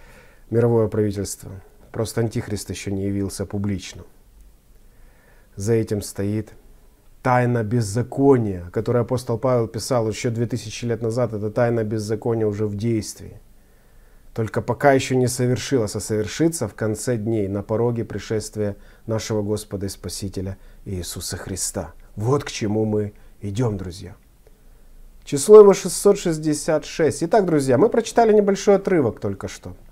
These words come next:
из Библии. Я же вам не читаю, а, книгу сатаны, да? Я вам читаю Библию. Что вы видите в этом отрывке? Что вам бросается в глаза?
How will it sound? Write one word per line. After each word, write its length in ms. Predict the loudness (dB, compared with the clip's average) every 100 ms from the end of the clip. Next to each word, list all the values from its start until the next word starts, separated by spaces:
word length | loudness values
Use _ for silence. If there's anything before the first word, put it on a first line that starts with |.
| -20 -6
из 180 | -2 0
Библии. 640 | 0 -2 0 0 2 0 -6 -20 -20 -20 -2
Я 120 | 0
же 100 | 2
вам 120 | 2
не 100 | 0
читаю, 600 | -2 -6 0 2 2 0 -6 -20 -20 -20 -20 -20 -6
а, 640 | 0 0 0 -4 -6 -10 -8
книгу 360 | 4 6 6 4
сатаны, 680 | 0 -2 0 2 2 0
да? 280 | -4 -6 -6 -10 -4
Я 120 | 0
вам 140 | 0
читаю 380 | -2 -4 -2 0
Библию. 460 | 0 -2 -2 -4 -6 -18 -20 -20 -20 -20 -20 -20 -20 -20 -20 -20 -20
Что 300 | -4 2 4
вы 80 | 2
видите 360 | 2 0 0
в 60 | 0
этом 240 | 0 0
отрывке? 560 | 0 0 -4 -4 -14 -18 -18 -20 -20 -20 -20 -20 -20 -20 -20 -20 -20 -20 -20 -20 -20 -20 _
Что 240 | -20 -4 0
вам 200 | 2 2
бросается 640 | 0 -2 -2 -2 -2 -8
в 60 | -6
глаза? 400 | -6 -4 -6